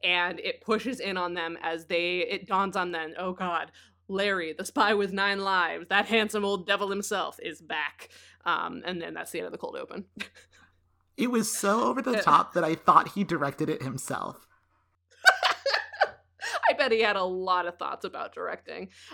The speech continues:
Speaker 1: Um, but yeah, I was actually just thinking the other day in between our, our recording sessions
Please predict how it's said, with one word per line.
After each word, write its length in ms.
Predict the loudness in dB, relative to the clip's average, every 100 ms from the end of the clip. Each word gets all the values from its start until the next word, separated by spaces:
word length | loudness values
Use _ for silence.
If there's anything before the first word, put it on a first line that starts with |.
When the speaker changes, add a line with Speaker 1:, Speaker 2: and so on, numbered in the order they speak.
| 0
Speaker 1:
Um, 520 | 4 6 4 0 -10 -6 2
but 140 | 4
yeah, 100 | 6
I 100 | 6
was 80 | 6
actually 220 | 4 4 2
just 180 | 0
thinking 280 | -2 -2 -2
the 100 | -2
other 140 | -4 -4
day 320 | -4 -4 -2
in 160 | -2 -2
between 460 | -4 -2 -2 -2
our, 340 | -2 -2 -2 -2
our 120 | -2
recording 480 | -2 -4 -2 -2 -2
sessions 680 | -6 -6 -6 -8 -10 -12